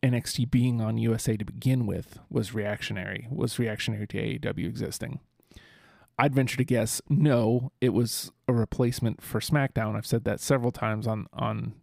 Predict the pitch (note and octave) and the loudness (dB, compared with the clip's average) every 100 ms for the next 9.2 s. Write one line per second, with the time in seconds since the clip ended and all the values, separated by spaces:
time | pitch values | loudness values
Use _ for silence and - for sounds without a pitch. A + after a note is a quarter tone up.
0 | E3+ A2+ - A2 G#2+ G#2+ G#2+ - _ _ | -2 -2 0 -2 -2 -4 -4 -6 _ _
1 | _ _ _ _ _ - - E3 D#3 B2+ | _ _ _ _ _ -20 -4 -2 0 -2
2 | - - A2+ A2+ B2+ A#2+ - - - - | -2 0 0 2 2 0 -4 -8 -10 -10
3 | - _ _ _ _ _ _ _ _ _ | -12 _ _ _ _ _ _ _ _ _
4 | _ _ - G#2+ F#2+ F#2+ G2 - _ _ | _ _ -4 -2 -2 -4 -8 -12 _ _
5 | _ _ _ _ _ _ _ _ _ _ | _ _ _ _ _ _ _ _ _ _
6 | - A2 G2+ A2+ G#2+ - - - D#3+ G2+ | -4 -4 2 2 2 0 -2 2 2 2
7 | - - - - - _ _ _ _ - | -2 -18 -20 -20 -20 _ _ _ _ -4
8 | B2 A2+ - B2+ - A#2+ B2 A#2+ A#2+ C#3+ | -2 -2 -2 -2 0 0 2 2 4 4
9 | A#2 G#2+ | 4 0